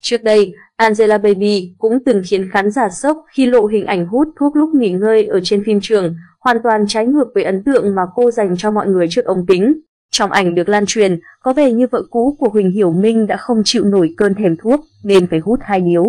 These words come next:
Mặc dù hút thuốc là lựa chọn cá nhân, người khác không có quyền can thiệp, nhưng là một người đang hoạt động nghệ thuật lại cần giữ hình tượng. Những hình ảnh này của Angela Baby vô hình chung đã gây nên những tranh cãi không hay.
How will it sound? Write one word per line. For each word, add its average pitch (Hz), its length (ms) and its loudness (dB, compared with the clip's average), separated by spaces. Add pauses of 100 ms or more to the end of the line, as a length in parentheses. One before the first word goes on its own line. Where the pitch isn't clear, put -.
(560)
Mặc 226 180 2
dù 226 220 0
hút 302 240 0
thuốc 339 260 2
là 226 140 2
lựa 190 160 2
chọn 180 260 -6
cá 185 120 -4
nhân, 220 280 0 (240)
người 208 160 2
khác 247 300 -4
không 202 260 -2
có 185 100 -2
quyền 190 260 -2
can 190 220 -2
thiệp, 196 200 0 (280)
nhưng 202 220 -2
là 185 100 0
một 175 220 -4
người 185 260 0
đang 190 160 -4
hoạt 185 200 -6
động 185 180 0
nghệ 196 200 -2
thuật 180 260 -6
lại 185 280 -4
cần 165 180 -2
giữ 185 180 -2
hình 202 200 -2
tượng. 185 260 0 (300)
Những 254 220 2
hình 277 180 0
ảnh 202 220 -2
này 196 200 0
của 185 140 -4
Angela 220 420 2
Baby 220 400 0
vô 208 180 0
hình 202 260 0
chung 208 280 2
đã 196 140 -2
gây 208 220 2
nên 196 300 2
những 190 180 0
tranh 202 200 -2
cãi 180 140 -4
không 190 200 -4
hay. 208 340 -2